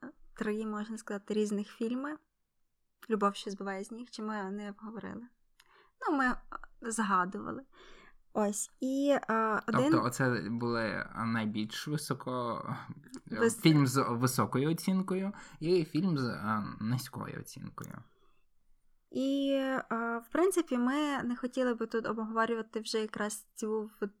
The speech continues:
Speaker 1: вели-, величезний потік фільмів, де Адам Сендлер, Адам Сендлер, типовий, якого ми всі знаємо.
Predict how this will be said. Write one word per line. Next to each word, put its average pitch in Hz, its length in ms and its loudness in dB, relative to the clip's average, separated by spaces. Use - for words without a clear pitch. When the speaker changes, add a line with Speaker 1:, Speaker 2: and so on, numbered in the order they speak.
Speaker 1:
вели-, 214 440 -2
величезний 214 760 -2
потік 214 380 -6
фільмів, 208 500 -2
де 202 480 -2
Адам 208 280 2
Сендлер, 208 540 0
Адам 196 320 0
Сендлер, 277 560 2
типовий, 247 640 0
якого 214 360 -4
ми 208 120 -2
всі - 220 -10
знаємо. 254 560 0